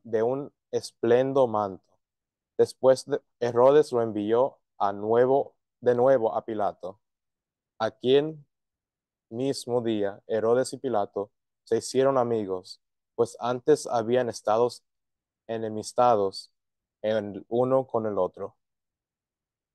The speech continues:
Otra vez Jesús, interrogado,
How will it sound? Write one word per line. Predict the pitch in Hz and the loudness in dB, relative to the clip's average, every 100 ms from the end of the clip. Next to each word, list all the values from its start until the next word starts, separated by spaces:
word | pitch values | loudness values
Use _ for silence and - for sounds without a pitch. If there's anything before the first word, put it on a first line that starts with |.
| _ _ _ _ _ _ _ _ _ _ - | _ _ _ _ _ _ _ _ _ _ 0
Otra | 120 139 131 | 2 6 6
vez | 135 110 | 6 4
Jesús, | 104 95 - 139 - - _ _ _ _ _ _ _ _ _ _ _ _ _ | 0 -6 -2 -2 -2 -14 _ _ _ _ _ _ _ _ _ _ _ _ _
interrogado, | 117 107 110 107 104 110 107 101 135 | -12 -6 -4 -2 0 2 2 -2 -8